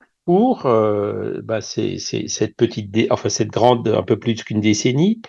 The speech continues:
que Kardec, euh, a employée, donc, entre mille huit cent soixante,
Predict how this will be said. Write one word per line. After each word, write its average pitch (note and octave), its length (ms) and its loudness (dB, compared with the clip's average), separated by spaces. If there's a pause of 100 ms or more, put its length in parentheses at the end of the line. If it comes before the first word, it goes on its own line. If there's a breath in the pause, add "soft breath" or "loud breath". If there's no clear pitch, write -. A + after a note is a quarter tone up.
(360 loud breath)
que - 100 2
Kardec, B2+ 640 4
euh, G2+ 500 2
a A2 120 2
employée, G#2+ 640 0
donc, A#2+ 260 -4
entre A2 240 -4
mille G#2+ 180 0
huit G#2+ 120 -4
cent A#2 340 4
soixante, G2+ 600 -2